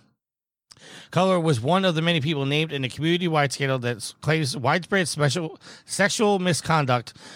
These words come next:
from within the fighting game community. A similar scandal hit the community last year during Evo twenty nineteen.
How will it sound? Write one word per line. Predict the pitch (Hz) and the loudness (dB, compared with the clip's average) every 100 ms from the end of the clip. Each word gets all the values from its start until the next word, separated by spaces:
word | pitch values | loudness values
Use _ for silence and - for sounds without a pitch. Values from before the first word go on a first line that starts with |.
| - | -12
from | - 147 | -2 -2
within | 139 131 139 139 139 | 0 0 0 0 -2
the | 131 | -4
fighting | 123 117 110 | -2 -2 -4
game | 107 107 104 | -6 -4 -4
community. | - 135 151 131 92 85 - - - | -2 0 0 0 -4 -8 -16 -14 -6
A | |
similar | 107 170 175 | -2 2 2
scandal | - 156 151 135 | 0 0 0 2
hit | 147 | 0
the | 147 | -2
community | 113 143 139 131 | -4 -2 0 0
last | 127 123 - | 0 0 0
year | 160 151 | 0 0
during | 127 127 | 0 0
Evo | 117 110 110 113 | -2 -2 0 0
twenty | - 120 104 98 | -2 -2 -2 -2
nineteen. | 92 95 - 180 170 110 | -2 -4 -2 2 2 0